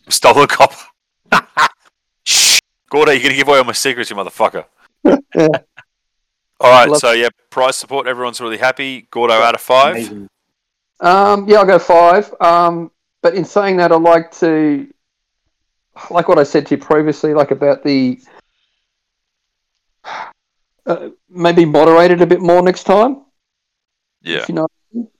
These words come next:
Speaker 2: yeah, you know what I'm saying. Like, just have it, um, y-, ah, it's hard to say. Like, ah, I'm, I'm not sure if we'd be able to keep up to that same standard or, or whether we should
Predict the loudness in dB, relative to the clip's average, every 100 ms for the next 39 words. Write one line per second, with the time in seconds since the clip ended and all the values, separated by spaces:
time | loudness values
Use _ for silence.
0 | _ -4 -2 -4 _ -4 0 0 0 -4
1 | -6 -2 -4 0 -4 0 0 2 0 -2
2 | -2 2 2 2 0 -4 -8 -8 -10 -14
3 | _ _ _ _ _ _ _ _ _ _
4 | _ _ _ _ _ -20 -20 _ _ _
5 | -14 -14 -14 -16 -18 -6 -6 -4 -4 -2
6 | -2 -2 -4 -6 -20 -20 _ _ _ _
7 | _ _ _ _ _ _ _ _ _ _
8 | _ _ _ -18 -14 -14 -16 -18 -20 -20
9 | -20 _ _ _ _ _ -4 0 2 0
10 | 4 4 4 4 6 6 4 2 2 0
11 | 2 -2 0 -2 -2 0 -2 -2 -2 -2
12 | 0 -2 -2 -4 0 0 2 2 0 0
13 | -4 -2 0 0 -2